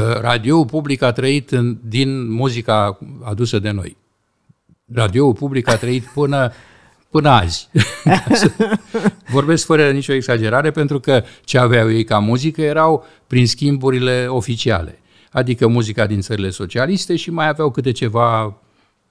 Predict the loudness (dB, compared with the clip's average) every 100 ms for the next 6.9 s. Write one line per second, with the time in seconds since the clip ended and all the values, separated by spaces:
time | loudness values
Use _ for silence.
0 | _ 0 2 4 4 4 4 0 -2 0
1 | 0 -4 _ _ _ -20 -20 _ -4 -2
2 | -2 -6 -6 0 2 2 2 2 2 0
3 | 0 -2 -6 -12 -18 -10 0 2 4 2
4 | 0 -4 -4 -2 -2 -2 -2 -4 -4 -4
5 | -4 -4 -6 -4 -2 0 0 0 -2 -2
6 | -2 -2 -4 -4 -4 -4 -4 -4 -4